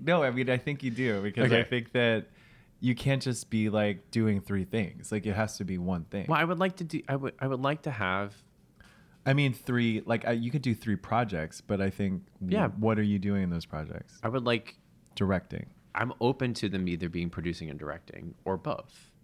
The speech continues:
Speaker 2: Why couldn't I, why can't they be open to that?
Speaker 1: I think
Speaker 2: You think
Speaker 1: that
Speaker 2: it's
Speaker 1: it
Speaker 2: too
Speaker 1: would
Speaker 2: vague?
Speaker 1: Yeah.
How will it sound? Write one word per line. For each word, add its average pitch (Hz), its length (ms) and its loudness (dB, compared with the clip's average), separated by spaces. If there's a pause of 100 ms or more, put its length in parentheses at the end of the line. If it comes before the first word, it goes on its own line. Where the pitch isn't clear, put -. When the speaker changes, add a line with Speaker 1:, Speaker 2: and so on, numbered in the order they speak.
(420)
Speaker 2:
Why 101 140 -2
couldn't 107 200 -6
I, 98 280 -4
why 101 160 -2
can't 107 200 -8
they 101 100 -2
be 90 160 -2
open 85 280 -8
to - 160 -20
that? - 220 -16 (1080)
Speaker 1:
I 110 100 4
think 127 220 0
Speaker 2:
You 107 80 -2
think 123 120 2
Speaker 1:
that 127 40 4
Speaker 2:
it's 123 80 4
Speaker 1:
it 117 40 4
Speaker 2:
too 120 40 4
Speaker 1:
would 113 60 2
Speaker 2:
vague? 92 380 -2 (160)
Speaker 1:
Yeah. 139 340 0